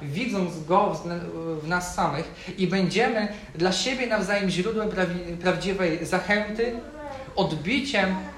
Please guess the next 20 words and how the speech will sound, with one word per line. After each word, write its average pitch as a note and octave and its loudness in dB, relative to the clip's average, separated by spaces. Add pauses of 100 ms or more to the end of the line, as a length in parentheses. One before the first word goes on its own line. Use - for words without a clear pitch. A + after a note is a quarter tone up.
(300)
dla E3+ 2
siebie B3 -2
nawzajem E3 0
chwały C3+ -6
Boga. C3+ -8 (1500)
I G3 2
myślę, A#3+ 2
że G3+ 4 (360)
to G3+ 0
zakończenie G#3+ 0
tych G3 0
dwóch G#3 -6
fragmentów E3 -4 (460)
odnośnie E3+ -4
tego, G3 2
że E3+ 4 (280)
i B3+ -2
zachęta, A#3+ 2
i B3 -4
wdzięczność F#3 -2